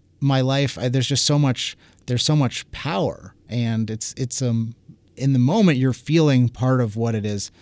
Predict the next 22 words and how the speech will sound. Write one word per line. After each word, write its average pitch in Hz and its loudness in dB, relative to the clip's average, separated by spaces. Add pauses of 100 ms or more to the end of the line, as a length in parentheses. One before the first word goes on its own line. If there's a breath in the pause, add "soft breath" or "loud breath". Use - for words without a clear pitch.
(380 soft breath)
to, 127 0
to - -4
flourish 135 0
as 123 0
a 113 -2
human 107 0
being. 123 2
You're 107 -4
really 117 -2 (640 soft breath)
in, 131 4 (1080)
in 139 4
many 139 4
ways 123 2
in 123 2
your 120 4
best 104 -6 (360 soft breath)
state. - -4 (300)
So 110 -4
that's - 2
an 131 6
easy 131 4
way 113 0